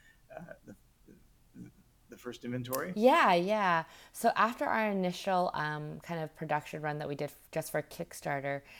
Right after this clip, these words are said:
Speaker 2: um, you know, again, uh, I really started to see that this was something that I wanted to pursue, and I needed more money. I couldn't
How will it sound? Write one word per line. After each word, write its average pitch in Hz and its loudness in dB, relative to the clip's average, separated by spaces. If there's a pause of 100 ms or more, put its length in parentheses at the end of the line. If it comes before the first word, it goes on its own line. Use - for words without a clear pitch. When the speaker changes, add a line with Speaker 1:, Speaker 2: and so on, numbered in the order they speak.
(420)
Speaker 2:
um, 151 -2
you 160 -2
know, 156 -2
again, 170 2
uh, 151 -2
I 160 2
really 170 2
started 151 0
to 151 -8
see 156 -4
that 139 0
this 151 -4
was 139 -2 (280)
something 175 -2
that - 0
I 143 4
wanted 143 -4
to - -16
pursue, 170 0
and 160 2
I 147 -2
needed 147 -4
more 143 -4
money. 165 0
I 151 0
couldn't 151 -10